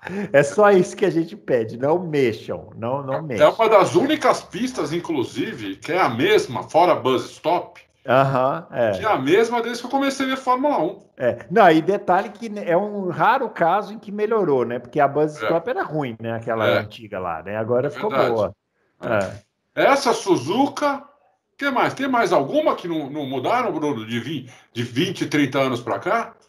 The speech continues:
Speaker 2: Tô pensando aqui, acho que não, viu?
Speaker 1: Interlagos.
Speaker 2: Te-, é, Inter-,
Speaker 1: Interlagos
Speaker 2: Interlagos, Interlagos,
Speaker 1: desde noventa.
Speaker 2: você, é, se você considerar, assim, que, é, é que ela já foi mudada, mas ela
Speaker 1: Sim.
Speaker 2: foi mudada já há muito tempo, né?
Speaker 1: Há
Speaker 2: Então,
Speaker 1: muito tempo, é.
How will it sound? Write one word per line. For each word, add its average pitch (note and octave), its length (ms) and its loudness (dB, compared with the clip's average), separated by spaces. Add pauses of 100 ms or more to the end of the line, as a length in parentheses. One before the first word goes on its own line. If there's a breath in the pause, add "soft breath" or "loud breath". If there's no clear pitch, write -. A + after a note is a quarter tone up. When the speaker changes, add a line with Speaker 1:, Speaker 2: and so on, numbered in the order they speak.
(160)
Speaker 2:
Tô C3 120 0
pensando B2+ 580 2
aqui, A2+ 240 -2
acho C3 300 2
que D#3+ 180 0
não, B2+ 360 0
viu? B2 200 -12 (160)
Speaker 1:
Interlagos. A3+ 1120 4 (760)
Speaker 2:
Te-, E3+ 100 -2
é, G3+ 140 4
Inter-, G#3 240 6
Speaker 1:
Interlagos F#3 160 6
Speaker 2:
Interlagos, A3+ 920 4
Interlagos, F#3 680 4
Speaker 1:
desde G#3+ 280 -2
noventa. D#3 180 -8
Speaker 2:
você, - 60 -20 (460)
é, F3 360 6
se - 160 -20
você F3 120 0
considerar, D#3+ 680 2
assim, C3+ 300 -6
que, C#3+ 140 -12
é, B2+ 200 -8 (140)
é C3 100 -12
que - 120 -8
ela D#3 140 2
já F#3+ 160 0
foi F#3+ 240 -2
mudada, G3 640 2
mas G3 200 -6
ela F#3+ 100 0
Speaker 1:
Sim. F#3 60 -4
Speaker 2:
foi F#3+ 100 0
mudada F#3+ 500 0
já D#3 260 4
há A#3 60 2
muito G#3+ 280 -8
tempo, A#2+ 400 -8
né? G#2+ 100 -6
Speaker 1:
Há A2+ 100 -6
Speaker 2:
Então, A#2 140 -6
Speaker 1:
muito B2+ 240 -6
tempo, B2 380 -10
é. F2+ 180 -8